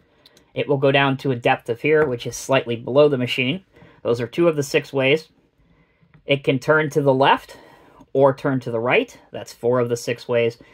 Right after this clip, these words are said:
And the last two ways of the six-way blade is that it can tilt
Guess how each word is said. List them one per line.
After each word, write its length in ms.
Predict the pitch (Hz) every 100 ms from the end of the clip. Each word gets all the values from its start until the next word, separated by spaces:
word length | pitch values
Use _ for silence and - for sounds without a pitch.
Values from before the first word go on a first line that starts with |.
| _ _ _ _ _
And 220 | 135 131 127
the 40 |
last 360 | 139 180 175 -
two 140 | 175
ways 340 | 156 151 147
of 180 | - 135
the 80 | 131
six-way 380 | - 143 - 135
blade 320 | 123 127 123
is 140 | 117
that 100 | 131
it 80 | 120
can 160 | - 120
tilt 420 | - 127 - -